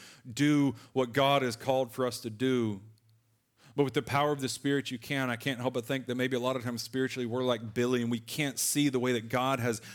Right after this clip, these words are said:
gotten us ready for the task that he has put in front of us.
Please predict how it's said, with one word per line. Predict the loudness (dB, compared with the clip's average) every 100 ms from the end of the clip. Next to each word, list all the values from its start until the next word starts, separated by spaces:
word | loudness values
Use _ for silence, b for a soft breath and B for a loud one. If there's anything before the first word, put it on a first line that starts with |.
| B 2
gotten | 4 4 2
us | -2 -2
ready | -8 0 2 2 0 -10 -18 _ _ _ _ _ _ _ _ _ _ B B B
for | -6
the | -6
task | 0 2 2 0 -4
that | -4
he | 0 -2
has | -2
put | -6 -2 0 0
in | -4
front | -18 -8 -4 -4
of | -8
us. | -18 -20 -20